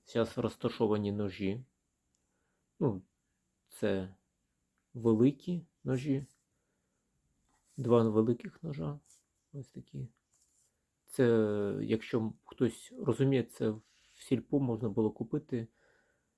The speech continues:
Е, так, потім невеличкий ніж. Це старі ножі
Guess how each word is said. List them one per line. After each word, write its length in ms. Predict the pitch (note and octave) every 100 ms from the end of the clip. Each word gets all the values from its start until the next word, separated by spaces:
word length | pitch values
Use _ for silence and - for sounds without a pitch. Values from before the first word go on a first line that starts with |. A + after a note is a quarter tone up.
| _ _ _ _ _ _ -
Е, 300 | - A#1+ A#2 _ _ _
так, 240 | - A2+ G#2 _
потім 460 | C3+ B2 A2+ G#2 F#2+ _ _ _ _ _ _ -
невеличкий 720 | A#2+ G#2+ G#2+ A2 D3 - -
ніж. 400 | D#3+ D#3+ D#3 - _ _ _ _ _ _ _
Це 360 | _ - B2 G#2+
старі 720 | - - - _ - B2 B2
ножі 480 | C#3+ C#3 - F3 E3